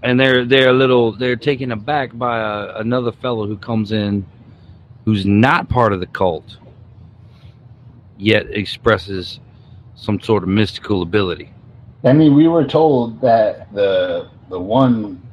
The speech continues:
Speaker 2: cult, the Yig guys, right,
Speaker 1: Mm-hmm.
Speaker 2: were, while not benevolent,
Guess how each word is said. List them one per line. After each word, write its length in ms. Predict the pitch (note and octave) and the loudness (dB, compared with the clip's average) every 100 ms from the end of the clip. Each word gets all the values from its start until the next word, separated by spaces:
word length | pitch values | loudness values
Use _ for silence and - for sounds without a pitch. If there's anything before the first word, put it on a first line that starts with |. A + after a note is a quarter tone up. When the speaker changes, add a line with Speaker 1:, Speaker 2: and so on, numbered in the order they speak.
| - - - | -20 -20 -8
Speaker 2:
cult, 280 | G2 F2+ | -6 -6
the 60 | E2 | -8
Yig 360 | E2 A#2 A2+ F2+ | -2 -2 -2 -2
guys, 640 | F2 D#2+ E2+ F#2 - - | -4 -4 -6 -8 -14 -8
right, 340 | F#2 G#2 A#2+ - - - - - | -4 -4 -6 -12 -20 -20 -18 -6
Speaker 1:
Mm-hmm. 640 | A#2+ A2+ A2 G#2+ G#2 C#3 F3 - - - - - | -2 -2 -2 -4 -6 -8 -10 -18 -20 -20 -10 0
Speaker 2:
were, 520 | A#2+ A2+ G#2+ G#2 - - - | 4 6 4 2 -6 -18 -12
while 240 | B2+ A#2+ | -4 2
not 260 | C#3 C#3 A2 | 4 4 2
benevolent, 640 | A2+ B2+ B2+ G2+ F#2+ F2+ | 4 4 4 0 -4 -8